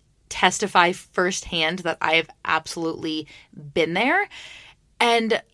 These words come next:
I kinda wanna try a different method today for the podcast. I thought it'd be interesting if I just went along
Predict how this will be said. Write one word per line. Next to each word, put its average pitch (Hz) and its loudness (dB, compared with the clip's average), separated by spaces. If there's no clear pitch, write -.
I 233 4
kinda 349 4
wanna 392 4
try 220 2
a 180 2
different 190 0
method 170 -2
today 170 2
for 165 -2
the 151 -4
podcast. 214 0
I 185 -2
thought 170 2
it'd 175 -2
be 185 -2
interesting 185 -4
if 185 -4
I 165 0
just 175 -4
went 180 2
along 170 4